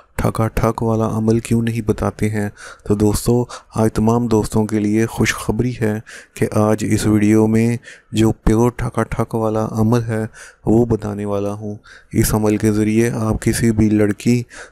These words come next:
یا لڑکے کو ٹھکا ٹھک کرنے پر راضی کر سکتے ہیں، لیکن ایک چیز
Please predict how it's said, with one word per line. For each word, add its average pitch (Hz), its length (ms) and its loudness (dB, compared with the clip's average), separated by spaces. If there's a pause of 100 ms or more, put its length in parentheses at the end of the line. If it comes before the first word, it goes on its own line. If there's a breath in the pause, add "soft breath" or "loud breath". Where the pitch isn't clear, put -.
(100)
یا 110 200 4
لڑکے 107 420 2
کو 110 160 -2
ٹھکا 110 340 0
ٹھک 113 360 -2 (440 loud breath)
کرنے 107 340 0
پر 110 180 0
راضی 107 360 -2
کر 113 220 0
سکتے - 500 -4
ہیں، 104 240 -4 (420 loud breath)
لیکن 107 360 0
ایک 110 260 2
چیز 113 500 2